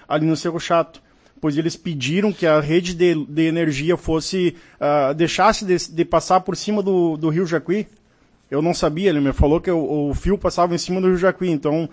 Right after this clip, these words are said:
o rio elevava, passava galhos, dava curto, caía energia. Então até restabelecer, ele che-, ele me relatou que chegou a ficar dias e dias sem energia. Então parabéns aqui à equipe da R G E,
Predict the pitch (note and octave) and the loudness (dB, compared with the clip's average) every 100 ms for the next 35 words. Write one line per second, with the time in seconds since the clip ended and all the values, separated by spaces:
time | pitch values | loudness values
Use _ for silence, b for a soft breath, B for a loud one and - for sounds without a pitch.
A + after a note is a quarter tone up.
0 | b b D#3+ D3+ D3+ F#3 F3+ F#3 F3+ F#3+ | b b -2 0 4 4 4 2 4 6
1 | G#3+ G#3+ - - E3 F3 F3 F3 E3 E3 | 6 2 0 0 0 2 2 2 2 2
2 | F#3 G3 E3+ E3+ E3 E3+ - F3+ F#3 F#3+ | 4 2 2 2 2 0 0 0 0 0
3 | - F3 E3+ F3 F3 C#3 C3 A#2 - C3+ | 2 2 2 0 -2 -2 -4 -4 -6 -8
4 | C3 D#3+ D#3+ G#3 A#3 A#3+ G#3 F3 F3+ - | -4 -4 -2 0 2 2 2 -2 -2 -2
5 | D#3+ E3 D3 - F3 F3 D#3+ D3+ C#3 D#3+ | -2 -2 -2 -2 -2 -2 -4 -4 -2 0
6 | D#3 D#3 D3 C#3 D#3+ D#3 D#3 D3+ - D#3+ | 2 2 2 2 -2 -2 -2 -2 -2 -2
7 | D3 B2 E3+ F3+ D#3 C3 C#3 D#3 - D3 | -2 -2 0 0 -2 -4 -4 -4 -4 -4
8 | D#3+ C#3 A#2+ A#2 b b b - C3+ D3+ | -4 -4 -4 -6 b b b -4 0 2
9 | E3+ F3 E3+ D#3 C#3+ F#3+ F#3+ F3 E3 G3 | 0 2 4 4 6 4 4 0 -2 -4
10 | F#3+ b b - C#3+ C3+ E3 F3 D#3 E3 | -4 b b -2 -2 0 -4 -2 2 2
11 | E3 E3+ C#3 B2+ D3+ | 4 2 2 2 2